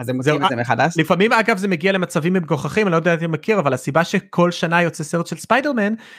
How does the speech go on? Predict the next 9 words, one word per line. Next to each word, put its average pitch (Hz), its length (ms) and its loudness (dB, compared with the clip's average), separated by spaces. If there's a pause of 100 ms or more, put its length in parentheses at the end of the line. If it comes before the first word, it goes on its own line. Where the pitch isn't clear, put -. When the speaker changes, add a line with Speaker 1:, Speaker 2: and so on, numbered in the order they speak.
(160)
Speaker 2:
זה 151 100 -8
בגלל 156 260 2
שאם 202 420 0
ספ-, - 340 0
סוני 208 320 2
לא 185 120 4
מוציא 202 300 -2
כל 202 240 2
שנה 196 440 0